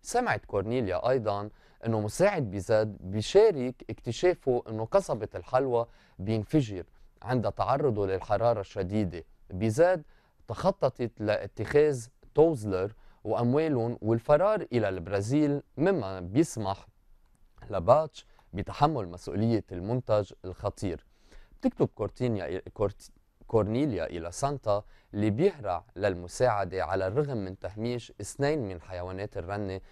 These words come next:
بسبب المرض. بيوجد باتش إنه جو مقيدا بمصنع الألعاب، وبيطلق سراحه عند رؤية نحت خشبي بيشبه باتش اللي صنعه سانتا كلوز لجو. بيدرك باتش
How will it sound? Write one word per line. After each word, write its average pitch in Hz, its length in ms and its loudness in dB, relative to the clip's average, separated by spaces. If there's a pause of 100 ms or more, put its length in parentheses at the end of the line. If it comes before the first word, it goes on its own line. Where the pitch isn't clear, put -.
(180)
بسبب 104 420 0
المرض. 87 380 -6 (720)
بيوجد 131 720 2
باتش 120 460 2 (140)
إنه 101 220 -2
جو 147 300 4
مقيدا 101 800 -2 (160)
بمصنع 107 580 -2
الألعاب، 87 600 -2
وبيطلق 117 520 0
سراحه 110 540 0
عند 98 220 -6
رؤية 117 380 0 (520)
نحت 131 400 -4
خشبي 98 600 -2 (100)
بيشبه 107 440 -2
باتش 104 400 0 (260)
اللي 113 160 2
صنعه 113 500 0
سانتا 107 360 -4
كلوز 78 500 -10 (320)
لجو. 95 420 0 (360)
بيدرك 175 800 2
باتش 127 480 2